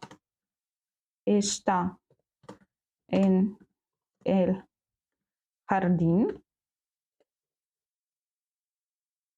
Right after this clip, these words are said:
El gato está en el jardín. La chiqueta está en la lavadora.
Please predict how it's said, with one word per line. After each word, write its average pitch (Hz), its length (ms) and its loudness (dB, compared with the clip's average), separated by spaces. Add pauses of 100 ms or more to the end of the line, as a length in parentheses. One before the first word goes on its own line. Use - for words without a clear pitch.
(800)
El 415 220 0
gato 240 280 0
está 226 340 0
en 214 80 0
el 208 140 0
jardín. 190 440 0 (880)
La 247 220 0
chiqueta 294 580 0
está 240 500 -2
en 220 200 2
la 226 160 2
lavadora. 196 760 0